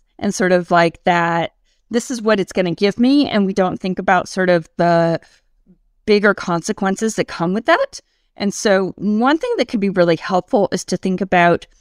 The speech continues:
the short-term gains, the short-term consequences,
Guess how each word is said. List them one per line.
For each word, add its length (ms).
the 100
short-term 580
gains, 600
the 100
short-term 640
consequences, 1000